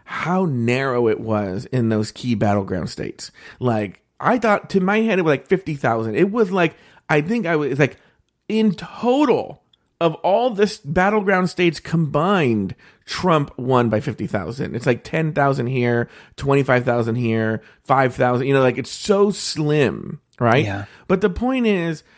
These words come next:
Speaker 1: that at this stage, it's, to me, it's about the country. The principles be damned. Like, right now, it's like, we are, like,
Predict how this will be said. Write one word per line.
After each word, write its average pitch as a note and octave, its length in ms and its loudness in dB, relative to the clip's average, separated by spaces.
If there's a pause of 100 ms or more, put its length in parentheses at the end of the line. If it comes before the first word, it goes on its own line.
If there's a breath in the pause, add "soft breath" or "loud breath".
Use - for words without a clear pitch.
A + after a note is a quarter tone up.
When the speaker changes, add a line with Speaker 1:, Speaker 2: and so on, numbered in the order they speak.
(140 soft breath)
Speaker 1:
that F3+ 380 0
at F#3 200 0
this C4+ 200 2
stage, C#3+ 720 0 (460 soft breath)
it's, F3 300 0 (200)
to G3+ 120 2
me, A3 360 0
it's - 160 -2
about E3+ 260 0
the C#3 60 2
country. C3 840 -2
The C3 160 0
principles G#3+ 920 -2
be D3+ 260 -4
damned. A#2+ 520 -2
Like, A#2+ 200 0
right F#3 200 2
now, A3+ 200 -2
it's F3+ 140 -4
like, D#3 240 0 (340 loud breath)
we A3 300 2
are, G#3+ 180 2
like, D3 240 -2